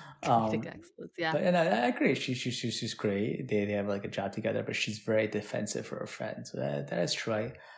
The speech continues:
Speaker 2: I could see that. I, I, I could see you, you liking her friend like that. So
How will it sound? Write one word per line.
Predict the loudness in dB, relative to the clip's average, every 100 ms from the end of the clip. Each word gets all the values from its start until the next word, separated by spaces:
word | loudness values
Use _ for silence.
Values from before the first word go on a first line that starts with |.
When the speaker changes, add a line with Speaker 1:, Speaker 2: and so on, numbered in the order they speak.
| -20 _ 0
Speaker 2:
I |
could | 2 0
see | 0 0
that. | 0 -2 -4 -4 -2
I, | 0
I, | 2
I |
could | 2 2
see | 2
you, | 2 0 -2 0
you |
liking | 0 0 -2
her | -4
friend | -4 -4
like | -4 -2
that. | -2 -2 -8
So | -6 -4 -4